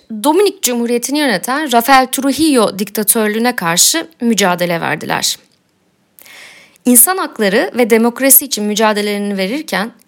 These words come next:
öyle büyük ve geniş bir çevreye yayıldılar ki,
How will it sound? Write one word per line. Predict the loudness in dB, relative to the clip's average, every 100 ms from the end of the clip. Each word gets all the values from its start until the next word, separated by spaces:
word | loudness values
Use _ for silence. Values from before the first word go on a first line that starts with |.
| _ _ _ _ _ 4
öyle | 4 6 2 2
büyük | 0 2
ve | -2
geniş | 0 0 0
bir | 0
çevreye | 0 0 0
yayıldılar | 0 0 -2 0 0 0
ki, | -4 -6